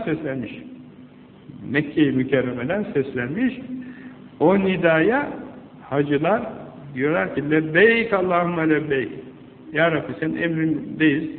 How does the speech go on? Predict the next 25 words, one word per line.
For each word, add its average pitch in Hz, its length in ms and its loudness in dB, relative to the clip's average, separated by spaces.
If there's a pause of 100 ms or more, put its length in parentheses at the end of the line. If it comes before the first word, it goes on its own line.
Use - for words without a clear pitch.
(200)
çağırdın 170 460 2
geliyoruz." 170 460 2 (1000)
Araplarda 160 560 0 (120)
adet 139 440 -2
şöyle, 135 180 0
mesela, 156 380 -2 (240)
"Ya 247 120 6
Ahmet, 208 540 0 (480)
tal 240 400 0
huna." 175 320 -4 (340)
"Ey 170 160 -2
Ahmet, 147 360 -2
buraya 196 180 2
gel." 131 200 -2 (720)
"Ya 302 200 4
Ahmet." 254 400 -2 (1200)
Ahmet 160 320 -2
ne 185 120 -2
diyecek 156 280 0
oradan? 156 300 0 (540)
"Ya 147 200 4
Ahmet" 139 380 0
diye 135 160 2
çağrılır 135 440 0
diye. 175 180 0